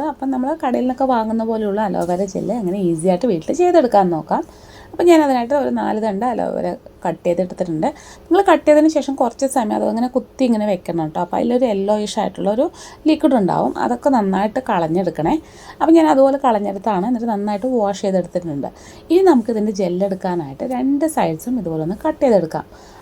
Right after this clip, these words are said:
അതിനുശേഷം നമ്മൾ കത്തി കൊണ്ട് തന്നെ മുകൾ ഭാഗം ഒന്ന് ഇതുപോലെ എടുത്തതിന് ശേഷം നമ്മൾ ഇതിൻ്റെ ജെല്ലെടുക്കുന്നത്. അപ്പം ഞാനിപ്പോൾ കത്തി വെച്ചിട്ട് അതിൻ്റെ മുകൾ ഭാഗത്ത് തൊലി ഒന്ന് കളഞ്ഞെടുത്തതിന് ശേഷം നമ്മുടെ ആ കത്തി കൊണ്ട് തന്നെയാണ് കേട്ടോ ജെല്ലെടുക്കുന്നത്. അപ്പോൾ നിങ്ങൾക്ക് ഇതിന്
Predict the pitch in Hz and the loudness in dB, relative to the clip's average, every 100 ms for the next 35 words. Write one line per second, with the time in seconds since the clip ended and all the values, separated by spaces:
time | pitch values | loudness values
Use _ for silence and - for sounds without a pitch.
0 | - 311 320 311 208 214 190 165 320 - | 2 6 6 4 -4 -4 -4 -2 -4 -4
1 | 202 185 - 233 208 160 147 190 277 214 | -8 -8 -4 -2 -2 -6 -8 -6 -6 -2
2 | 196 196 190 196 190 160 196 294 185 160 | -2 0 -2 -2 -4 -4 -6 -4 -4 -4
3 | 156 160 311 349 165 170 165 165 160 180 | -4 -4 -6 -6 -10 -8 -4 -4 -4 -8
4 | 180 170 - 262 214 190 196 165 160 156 | -6 -6 -4 -2 -2 0 0 0 -4 -6
5 | 156 156 277 - - - - _ _ _ | -6 -4 -6 -8 -16 -20 -20 _ _ _
6 | - 349 392 320 302 294 302 247 - 254 | -16 -8 -4 -2 -2 -4 -2 -4 -4 -4
7 | 226 185 190 277 269 202 190 185 180 180 | -4 -4 -6 -4 -4 -4 -4 -4 -4 -6
8 | 233 285 294 294 226 220 180 170 175 - | -4 0 2 2 0 0 -2 -2 -4 -4
9 | 185 180 170 269 - - - - 262 254 | -6 -6 -10 -12 -14 -20 -20 -4 0 0
10 | 240 226 190 202 202 196 180 170 165 160 | 0 -2 -4 -2 0 2 0 -2 -4 -4
11 | 185 180 165 165 160 165 160 180 330 - | -2 -2 -2 -4 -4 -4 -2 0 -2 -6
12 | - - - 349 349 349 349 302 | -20 -12 0 6 6 6 2 -2